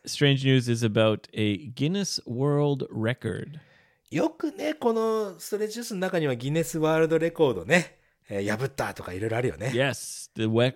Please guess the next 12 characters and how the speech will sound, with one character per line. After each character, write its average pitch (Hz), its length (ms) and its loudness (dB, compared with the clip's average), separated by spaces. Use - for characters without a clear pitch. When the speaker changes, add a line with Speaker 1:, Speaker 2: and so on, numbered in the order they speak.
Speaker 1:
the 110 100 0
record 139 560 2
was 110 320 0
broken 120 680 0
Speaker 2:
う 170 60 -2
ん。 151 180 -2
Speaker 1:
for 110 420 0
the 104 320 -2
largest 165 840 0
blueberry 107 1120 4
ever. 95 460 -4
Speaker 2:
あ - 240 -20